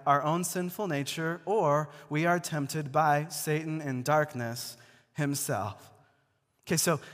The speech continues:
God is not the author of evil. However, he is sovereign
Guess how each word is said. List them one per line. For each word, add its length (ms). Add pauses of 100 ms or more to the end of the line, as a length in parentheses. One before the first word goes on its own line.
(120)
God 340
is 160
not 160
the 220
author 440
of 260
evil. 420
However, 840 (360)
he 220
is 540
sovereign 760